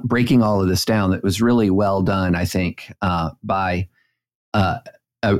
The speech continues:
a really, a lengthy piece by Elizabeth Nolan Brown at, at Reason that I think is really well done. And I filibustered a lot about this just now, <laughs> Sarah.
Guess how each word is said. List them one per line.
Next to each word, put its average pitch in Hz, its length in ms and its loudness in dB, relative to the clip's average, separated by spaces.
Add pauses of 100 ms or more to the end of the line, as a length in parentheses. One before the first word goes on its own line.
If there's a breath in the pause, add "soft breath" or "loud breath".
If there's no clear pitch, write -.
a 101 100 2
really, 117 380 4
a 104 80 0
lengthy 120 420 2 (220)
piece 107 300 0
by 101 100 -2
Elizabeth 98 460 0
Nolan 98 320 2
Brown 95 280 -2
at, 90 140 -6 (140)
at 92 240 -2
Reason 95 540 2
that 82 140 -2
I 101 60 0
think 95 220 2
is 90 120 0
really 92 200 0
well 87 180 0
done. 87 400 -2 (500 soft breath)
And 127 120 2
I 190 80 2
filibustered 160 680 2
a 110 60 4
lot 113 320 2
about 98 260 -2
this 92 180 -2
just - 280 -2
now, 226 180 2
<laughs> - 0 -
Sarah. 120 420 0